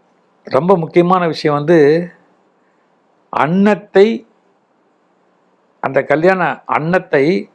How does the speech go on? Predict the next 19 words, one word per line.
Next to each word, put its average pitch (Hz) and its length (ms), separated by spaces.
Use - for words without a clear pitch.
சாப்பாடு 165 480
போடுறாங்கல்ல, 139 380
அந்த 131 160
சாப்பாடு 190 580
நிறைய 185 500
வேஸ்ட் 165 220
பண்றாங்க. 101 480
அது 151 220
ஒரு 147 160
சாபம், 139 560
அன்னபூரணின்ற 151 800
ஒரு 127 160
தெய்வத்தோட 127 520
சாபம்ன்றார். 120 580
இப்படி 180 320
ஒ-, 139 520
அதே 175 240
மாதிரி 180 220
வந்து 175 520